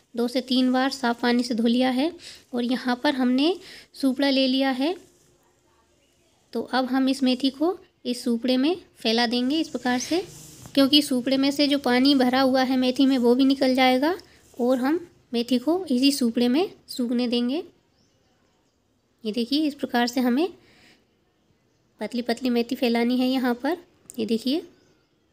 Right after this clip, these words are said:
मेथी की ज़्यादा मोटी परत नहीं करनी है। आप चाहें तो साफ़ कॉटन का कपड़ा ले लीजिए और उस पर इस मेथी को फैला दीजिए और सूखने दीजिए, लेकिन यहाँ पर मैंने सूपड़ा लिया है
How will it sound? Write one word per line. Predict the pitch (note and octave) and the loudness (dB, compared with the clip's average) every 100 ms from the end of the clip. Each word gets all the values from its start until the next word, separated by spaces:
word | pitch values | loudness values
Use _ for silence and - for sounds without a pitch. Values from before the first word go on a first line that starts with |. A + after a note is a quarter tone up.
| _ _ _ _ _ _ _ | _ _ _ _ _ _ _
मेथी | A3+ A3 A3+ A#3+ | -6 -4 -4 -2
की | B3 | 2
ज़्यादा | A#3+ B3 | 2 4
मोटी | B3 A#3+ B3 | 2 2 0
परत | B3 B3 B3 | -2 -2 0
नहीं | B3 | -2
करनी | A#3+ B3 A#3+ B3+ | 0 -2 0 0
है। | C#4 G4+ - _ _ _ _ _ _ _ _ _ _ _ _ _ _ _ _ - - - A3+ | 0 -4 -12 _ _ _ _ _ _ _ _ _ _ _ _ _ _ _ _ -20 -20 -10 -4
आप | B3 | -4
चाहें | - C4 C4 | 2 2 2
तो | C#4 C#4+ | 2 0
साफ़ | C4+ B3 B3+ | 2 0 0
कॉटन | B3+ B3+ C4+ | -2 0 0
का | C4 | 0
कपड़ा | C4 C4 C4+ | -2 0 2
ले | B3+ | 4
लीजिए | B3+ B3+ B3 E4 F#4+ - _ - | 4 2 0 -2 -2 -12 _ -6
और | A#3+ B3 | -2 0
उस | B3 | -2
पर | C4 C4 | 0 2
इस | C#4+ D4 B3+ B3 | 0 -2 -2 -2
मेथी | A#3+ C4 | -2 -2
को | C#4 | -4
फैला | C4+ B3 B3 | 0 2 2
दीजिए | A#3+ B3 C4 E4+ F#4 _ _ _ _ _ _ _ _ | 2 2 2 0 -2 _ _ _ _ _ _ _ _
और | A3+ | -6
सूखने | A3+ A#3 A3+ B3+ | -4 -6 -2 -2
दीजिए, | B3 A#3+ C#4 F#4 - - _ | 0 -2 -4 -4 -10 -20 _
लेकिन | B3+ B3 C4 | -6 -2 -2
यहाँ | B3+ A#3+ | 0 -2
पर | A#3+ B3+ | 0 0
मैंने | C4 C4 | 0 0
सूपड़ा | B3+ A3+ B3+ | 0 0 2
लिया | B3 B3+ B3 | 2 2 0
है | C#4 | -2